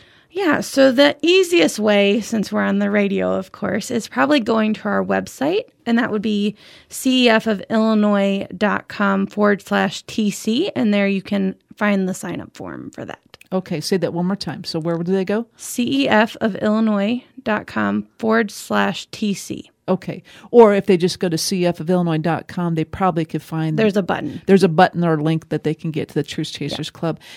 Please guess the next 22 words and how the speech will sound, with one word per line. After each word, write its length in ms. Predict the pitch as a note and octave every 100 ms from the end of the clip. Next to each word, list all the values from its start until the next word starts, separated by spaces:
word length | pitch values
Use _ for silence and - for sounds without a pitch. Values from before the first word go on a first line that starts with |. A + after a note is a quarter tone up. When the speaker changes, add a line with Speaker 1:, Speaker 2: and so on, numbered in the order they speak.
| -
Speaker 2:
And 140 | G3
they'll 180 | F#3+ F3
take 280 | - G3+ -
that 200 | E3+ E3
link 220 | F3+ D#3
directly 480 | E3+ G3 G3 G3+ G3
to 500 | - F3 D#3 D3 -
your 280 | E3+ E3+ F#3+
information 760 | G3 F#3 F#3 F#3 F3+ - F#3 F3+
of 100 | F#3+
how 240 | D3+ E3
they 120 | F3
can 120 | E3+
do 140 | F3 F3
it, 60 | -
and 120 | D3
you 140 | D#3
will 80 | D#3
follow 380 | - D3 D3 D#3
them 180 | F3 D#3+
up 300 | E3 E3 -
and, 240 | D3 C#3+